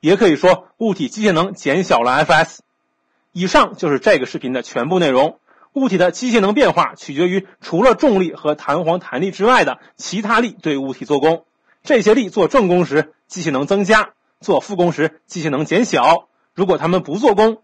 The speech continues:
机械能就是守恒的。关于守恒的事儿，咱们下个视频接着说。现在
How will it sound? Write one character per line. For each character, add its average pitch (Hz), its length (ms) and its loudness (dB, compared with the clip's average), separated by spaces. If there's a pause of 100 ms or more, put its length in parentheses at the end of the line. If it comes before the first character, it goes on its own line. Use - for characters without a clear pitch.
(120)
机 - 160 -12
械 208 120 0
能 190 220 0
就 196 200 -4
是 131 120 -8
守 120 180 -4
恒 127 240 -2
的。 - 220 0 (280)
关 160 200 0
于 170 40 2
守 147 220 2
恒 147 100 -2
的 185 80 2
事 190 100 2
儿， - 160 0 (180)
咱 131 120 0
们 135 100 -2
下 190 260 2
个 131 80 -10
视 160 120 -8
频 147 240 -6
接 285 240 2
着 202 120 2
说。 156 320 0 (180)
现 165 220 -2
在 170 240 0